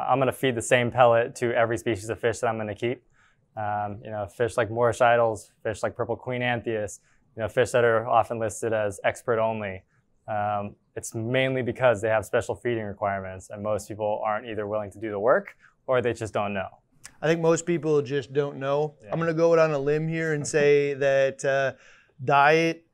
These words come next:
Speaker 2: might be just as big of a killer as, uh, parasites and disease in the tank.
Speaker 1: Mm-hmm.
Speaker 2: And sadly, it, like, actually optimistically and sadly, way, way easier to solve.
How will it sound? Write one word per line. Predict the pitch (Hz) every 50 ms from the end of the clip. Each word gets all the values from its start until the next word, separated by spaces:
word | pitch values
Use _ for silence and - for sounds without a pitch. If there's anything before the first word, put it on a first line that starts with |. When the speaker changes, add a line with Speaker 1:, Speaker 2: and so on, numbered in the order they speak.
| _ _ _ _ _ -
Speaker 2:
might | 143 143 147 156 151 147
be | 156 156 147
just | 123 107 139 151 156 165 160 - - -
as | - 165 156 135
big | 127 117 151 147 143 143 135 127 - -
of | 147 135 135 131 131 127 127
a | 131
killer | 131 - - 147 139 131 135 131 131 131 127 -
as, | 135 131 127 131 127 127 123 117 123
uh, | 131 127 123 123 120 -
parasites | - 139 135 135 143 135 - - 147 143 143 143 - -
and | 123 123
disease | 117 120 113 110 127 131 143 143 127
in | 147 156
the | 151 143
tank. | - 160 156 151 156 165 165 156 - _ _ _ _ 123
Speaker 1:
Mm-hmm. | 123 113 - _ -
Speaker 2:
And | 147 139 139 139 139 139 139 123
sadly, | - - 156 151 160 175 180 170 202 214 226 233 226 196 - _ _ _ _ _ _ _ _ _ _ -
it, | 165 160 165 170 175 165
like, | 165 180 175 -
actually | 156 202 - - 240 - -
optimistically | - 185 202 - 202 175 185 202 - - - - 151 135 131
and | - 143 160 170 151
sadly, | - 170 156 151 147 127 120 117 110 107 110 - _ _ _ _ _ _ _ -
way, | 143 151 175 247 277 302 320 302
way | 254 277 277 269 240
easier | 240 220 226 240 247 220 185 196 190 170 156
to | 147 - - 151
solve. | - - - 160 156 135 - - - _ _